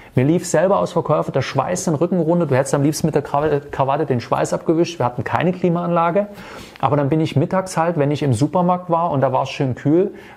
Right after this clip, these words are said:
bin ich halt an der Tiefkühltruhe vorbeigegangen und hab ein Pack Eis gekauft und hab den mal verteilt im Unternehmen. Später habe ich dann auch einen Azubi geschickt, als ich Verkaufsleiter war.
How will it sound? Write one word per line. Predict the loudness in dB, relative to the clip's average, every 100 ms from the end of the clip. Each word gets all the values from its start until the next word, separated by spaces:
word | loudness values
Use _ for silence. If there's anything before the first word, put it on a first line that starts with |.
| -4
bin | -2
ich | 0
halt | 0
an | 2
der | -2
Tiefkühltruhe | -2 -2 -2 0 0 0 2 0 2
vorbeigegangen | -2 0 0 0 0 -2
und | 0 0
hab | -2 -4
ein |
Pack | -4 -4 -2
Eis | -2 -2 -2
gekauft | -4 0 -2 0
und | -4
hab | -2
den | 0 2
mal | 2 0 -6 -18 -4
verteilt | -4 0 0 2
im | 2
Unternehmen. | 2 0 2 2 0 -4 -8 -18 -20 -10
Später | 0 2
habe | 4
ich | 2
dann | 0
auch | 0
einen | 0
Azubi | -2 0 0 2
geschickt, | 0 -2 -2
als | -2 0
ich | 0
Verkaufsleiter | 0 0 0 -2 -2 0 2
war. | 2 0 -6